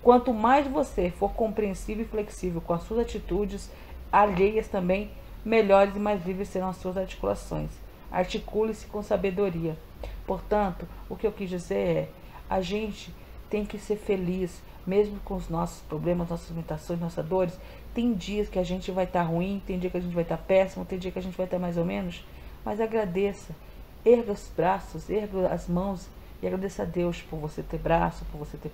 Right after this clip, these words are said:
perna, por você ter pé. Tá inchado, tá torto, dói, mas ele tá ali. Então, gente, não é fácil.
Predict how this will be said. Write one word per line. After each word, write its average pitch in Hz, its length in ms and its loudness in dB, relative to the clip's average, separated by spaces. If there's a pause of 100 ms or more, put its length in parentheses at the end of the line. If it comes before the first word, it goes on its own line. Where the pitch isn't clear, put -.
perna, 165 360 4
por 147 140 -10
você 156 180 -10
ter 151 160 -8
pé. 175 300 2 (380)
Tá 175 80 0
inchado, 175 640 6
tá 170 220 -4
torto, 185 380 4
dói, 165 420 4 (420)
mas 175 160 -2
ele 175 160 -4
tá 185 100 0
ali. 170 260 -2 (1500)
Então, 180 380 -2
gente, 156 460 -6 (320)
não 190 200 -2
é 226 60 -2
fácil. 180 600 -6